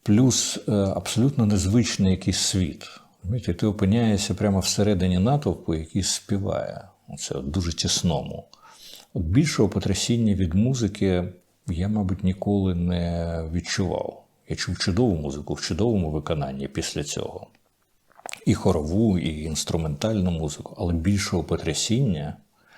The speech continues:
ніж у цей не зовсім злагоджений хор, м, потрясіння від його виконання я ніколи не відчував. Це було чудово. Ну, це так, ностальгійне,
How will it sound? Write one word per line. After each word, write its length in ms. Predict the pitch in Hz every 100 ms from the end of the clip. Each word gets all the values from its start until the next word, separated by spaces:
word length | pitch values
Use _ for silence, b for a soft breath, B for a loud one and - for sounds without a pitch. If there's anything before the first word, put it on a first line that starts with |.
| B B B B -
ніж 220 | 90 87
у 60 |
цей 240 | 85 104 95
не 100 | 87
зовсім 460 | 80 95 - 85
злагоджений 760 | 76 82 92 80 78 78 80 82
хор, 420 | - - 131 - - _ B B B B B B B B B B B _
м, 520 | 185 120 82 80 78 78 - -
потрясіння 680 | 90 87 - 98 90 80
від 200 | 76 78
його 320 | 82 113 131 101
виконання 520 | 87 80 76 73 76
я 60 |
ніколи 460 | 80 76 - 90 82
не 120 | 80
відчував. 480 | 78 - - 80 -
Це 140 | - 82
було 240 | 80 80
чудово. 400 | - 92 82 73 143
Ну, 100 | 120
це 140 | 104
так, 340 | - 69 - -
ностальгійне, 920 | 90 - 82 78 82 76 73 71 73